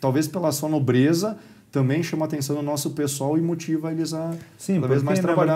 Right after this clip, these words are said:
Speaker 2: verdade, é, o nosso trabalho é também uma missão. Cada um colabora pro bem da sociedade, pro bem do todo. É, Vinícius Pessim, muito obrigado.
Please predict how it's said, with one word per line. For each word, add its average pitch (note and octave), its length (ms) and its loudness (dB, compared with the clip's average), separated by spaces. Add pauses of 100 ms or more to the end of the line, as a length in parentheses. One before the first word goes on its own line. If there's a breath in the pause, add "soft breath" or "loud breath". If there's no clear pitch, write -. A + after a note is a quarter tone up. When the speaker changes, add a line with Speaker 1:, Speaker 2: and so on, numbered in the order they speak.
(120)
Speaker 2:
verdade, F3 380 0
é, B2 200 -2
o B2 180 -2
nosso D3 300 -2
trabalho D3+ 480 -4
é G3 60 0
também E3+ 300 -6
uma E3+ 180 -6
missão. D#3 540 -4
Cada F#3 260 -4
um G3+ 80 -2
colabora C#3+ 600 0 (360)
pro C#3+ 140 -4
bem C3 240 0
da B2+ 140 -2
sociedade, G#2 720 -4
pro G2 160 -6
bem G2 200 -2
do F2+ 120 -8
todo. D2+ 300 -10 (640 loud breath)
É, C#3+ 400 8 (120)
Vinícius E3 640 6
Pessim, A2+ 480 0
muito G2 260 -2
obrigado. A2 760 -2